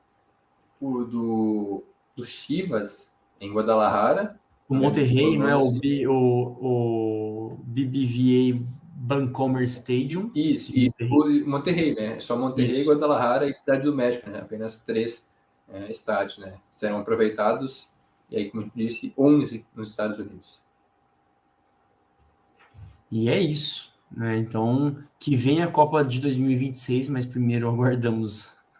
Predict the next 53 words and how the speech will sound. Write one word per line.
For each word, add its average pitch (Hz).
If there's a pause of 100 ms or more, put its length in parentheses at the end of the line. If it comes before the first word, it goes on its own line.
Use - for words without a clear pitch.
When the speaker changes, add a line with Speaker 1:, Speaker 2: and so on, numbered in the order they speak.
(200)
Speaker 2:
<laughs> -
a 151
Copa 143
de 127
dois 127
mil 123
e 123
vinte 120
e 117
dois, 123
enquanto 123
isso, 127
né? 120 (240)
Fazendo 120
hábito 120
paralelo, 117 (380)
muitas 139
notícias 123
doidas 127
do -
Catar, 110
né, 117
de 107
obra 113
também 113
que 110
não 110
tá 110
pronta 113
e -
tal. 113 (320)
Pra 262
dizer 254
que 160
problema 180
tem, 127
né? 127
Não 170
é 202
só 214
no 208
Speaker 1:
Olha 202
aí. 196
Speaker 2:
Brasil, 190
não. 135
Em 127
época 135
de 139
Copa 143
sempre 165
vai 170
ter -
problema, 131